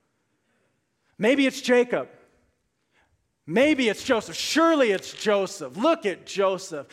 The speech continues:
And we get to the end of the book of Genesis, and we're actually gonna find that these people are going to descend into a place of slavery and need to be rescued again. Noah wasn't the hero. Abraham wasn't the hero.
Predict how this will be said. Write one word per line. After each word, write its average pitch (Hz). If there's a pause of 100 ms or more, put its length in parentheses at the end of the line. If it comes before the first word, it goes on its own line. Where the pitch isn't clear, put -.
(140)
And 208
we 190
get 233
to 226
the 190
end 208
of 175
the 170
book 175
of 156
Genesis, 180
and 170
we're 160
actually 185
gonna 147
find 151
that 156 (260)
these 170
people 208
are 165
going 160
to 165
descend 160
into 160
a 160
place 156
of 147
slavery 156
and 143
need 151
to 156
be 135
rescued 135
again. 120 (3250)
Noah 147
wasn't 120
the 113
hero. 98 (480)
Abraham 123
wasn't 101
the 104
hero. 110